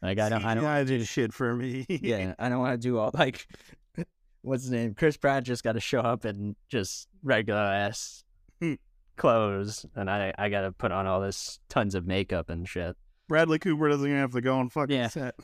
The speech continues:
Speaker 2: <laughs> But I think, you know,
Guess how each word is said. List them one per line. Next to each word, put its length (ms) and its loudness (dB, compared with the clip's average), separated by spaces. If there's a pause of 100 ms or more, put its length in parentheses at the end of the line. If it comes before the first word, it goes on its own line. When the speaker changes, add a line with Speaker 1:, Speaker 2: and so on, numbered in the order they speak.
Speaker 2:
<laughs> 580 -2 (460)
But 320 2 (240)
I 140 4
think, 300 2
you 100 2
know, 420 4